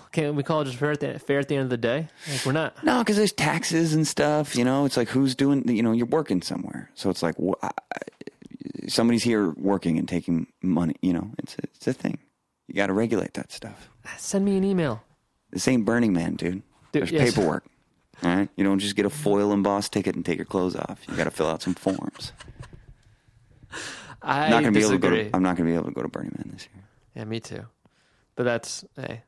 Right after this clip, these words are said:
Speaker 2: It's one of those things.
Speaker 1: part of this, part of the thing.
Speaker 2: You gonna tour?
Speaker 1: I'm
Speaker 2: You
Speaker 1: very
Speaker 2: play
Speaker 1: much
Speaker 2: music?
Speaker 1: happy going to tour.
Speaker 2: I'm, I, yeah, I do wish I'd go to Burning Man. That would be fun.
Speaker 1: Let's take the tour to Burning Man.
Speaker 2: That's a terrible idea.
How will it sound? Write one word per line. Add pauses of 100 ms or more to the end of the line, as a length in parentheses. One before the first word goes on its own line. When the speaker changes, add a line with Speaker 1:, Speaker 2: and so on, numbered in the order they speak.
(120)
Speaker 2:
It's
one
of
those
things.
Speaker 1:
part
of
this,
part
of
the (120)
thing.
Speaker 2:
You
gonna
tour?
Speaker 1:
I'm
Speaker 2:
You
Speaker 1:
very
Speaker 2:
play
Speaker 1:
much
Speaker 2:
music?
Speaker 1:
happy
going
to
tour.
Speaker 2:
I'm,
I,
yeah,
I
do
wish
I'd
go
to
Burning
Man.
That
would
be
fun. (1160)
Speaker 1:
Let's
take
the
tour (160)
to
Burning
Man.
Speaker 2:
That's
a (180)
terrible
idea.